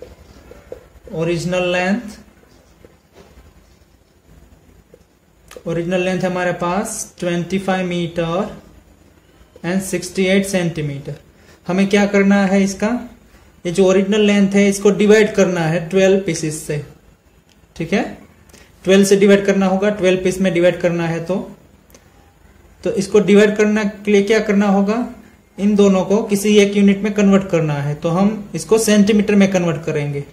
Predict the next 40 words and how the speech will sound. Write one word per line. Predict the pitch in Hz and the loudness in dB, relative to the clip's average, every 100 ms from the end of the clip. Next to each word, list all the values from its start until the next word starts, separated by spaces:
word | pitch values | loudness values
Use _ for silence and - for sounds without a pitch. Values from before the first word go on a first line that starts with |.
| - | -14
ठीक | - - | -10 -4
है, | 233 - - | -4 -4 -4
Meter | 165 165 175 | -4 0 2
और | 185 | 2
centimeter | 185 185 190 185 185 | 2 0 0 -2 0
में | 190 175 | 0 2
दिया | 190 185 | 0 0
है | 175 196 - - - - | 0 -2 -6 -14 -18 -6
तो | 175 | -2
हम | 175 185 | 0 -2
इसको | - 208 240 - - - _ _ _ | 0 2 2 -2 -14 -20 _ _ _
centimeter | - 202 208 202 214 208 214 | 0 4 4 4 2 0 2
में | 196 190 | 2 0
convert | 175 160 - | -2 -4 -4
करेंगे। | 151 147 143 143 - - - - | -6 -4 -6 -10 -14 -20 -20 -4
Centimeter | 190 190 202 196 202 | 0 2 4 4 4
में | 208 202 | 2 4
convert | 196 202 - | 2 2 2
करेंगे | 202 196 | 2 4
तो | 202 | 2
क्या | 196 202 | 2 4
हो | 196 | 4
जाएगा, | 196 202 196 208 233 - - - - | 6 4 4 0 -4 -12 -16 -20 -6
ये | 175 | -2
meter | 180 185 196 | 0 0 0
को | 196 | 0
convert | 190 196 196 196 | 0 4 4 4
करना | 190 190 | 2 2
पड़ेगा | 190 190 190 190 | 2 2 2 0
सिर्फ। | 202 220 220 - | 0 -2 -4 -10
ठीक | 175 196 | -6 -2
है, | 269 269 | -2 -4
तो | - 180 | -6 -2
ये | 175 | 2
हो | 185 | 2
जाएगा | 185 185 | 2 2
ट्वेंटी | 185 185 185 208 | 0 0 0 0
फाइव | 202 202 | 2 4
hundred | 196 196 202 | 4 4 2
centimeter | 202 196 196 202 196 196 214 | 2 2 4 4 4 4 0